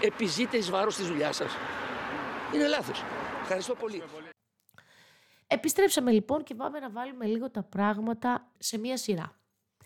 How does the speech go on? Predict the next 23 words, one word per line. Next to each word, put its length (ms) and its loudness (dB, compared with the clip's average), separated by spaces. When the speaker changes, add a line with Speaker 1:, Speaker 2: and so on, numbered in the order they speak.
Speaker 2:
Αρχικά 460 0
να 140 0
διευκρινίσω 640 2
εγώ 440 2
ότι 520 0
ο 160 2
τρόπος 540 0
του 220 -4
δεν 340 -2
ήταν 360 -4
ο 60 0
πλέον 540 0
ενδεδειγμένος. 1000 4
Όμως, 840 6
αν 200 0
αποφασίσουμε 1160 2
να 240 2
μείνουμε 500 2
στον 380 0
τρόπο 680 4
ενός 420 0
ανθρώπου 640 -8
μόνο 840 4